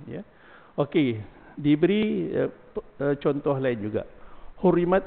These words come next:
alaikumul maitata, maitatu waddamu walahmul khinzir." Diharamkan bagi kamu bangkai, darah dan daging babi.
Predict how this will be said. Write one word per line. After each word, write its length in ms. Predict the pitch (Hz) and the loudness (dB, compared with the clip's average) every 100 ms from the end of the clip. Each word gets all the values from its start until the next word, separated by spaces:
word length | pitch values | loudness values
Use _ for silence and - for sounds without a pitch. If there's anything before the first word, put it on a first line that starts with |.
| 147 | 2
alaikumul 560 | 143 151 147 147 143 | 4 4 2 0 2
maitata, 800 | 135 160 160 147 143 143 143 160 - - | 2 0 0 -2 2 2 2 0 -6 -2
maitatu 640 | 147 151 - 139 - 135 | 2 2 0 -2 -2 0
waddamu 560 | 147 120 123 139 147 131 | 0 0 4 4 4 2
walahmul 480 | 127 131 147 131 117 - | 2 2 0 -4 -2 -2
khinzir." 400 | 120 104 101 - - - - - - - 151 | -2 -2 -6 -6 -14 -18 -14 -12 -14 -6 -2
Diharamkan 720 | 127 165 196 180 196 156 135 | 2 2 2 0 -2 0 2
bagi 240 | 135 139 | 2 2
kamu 480 | 123 123 113 120 175 240 - - - - | 0 0 0 0 0 -2 -6 -12 -14 -4
bangkai, 800 | 139 120 107 - 139 180 196 208 - - - - - - _ _ | 0 0 -2 0 4 4 2 -2 -10 -20 -20 -20 -20 -20 _ _
darah 800 | 135 127 120 139 165 - - - - | -4 0 2 4 2 0 -16 -18 -10
dan 320 | 139 120 120 | -4 -4 -4
daging 400 | 123 131 123 117 | -6 -6 -8 -4
babi. 320 | 113 104 101 | -6 -4 -10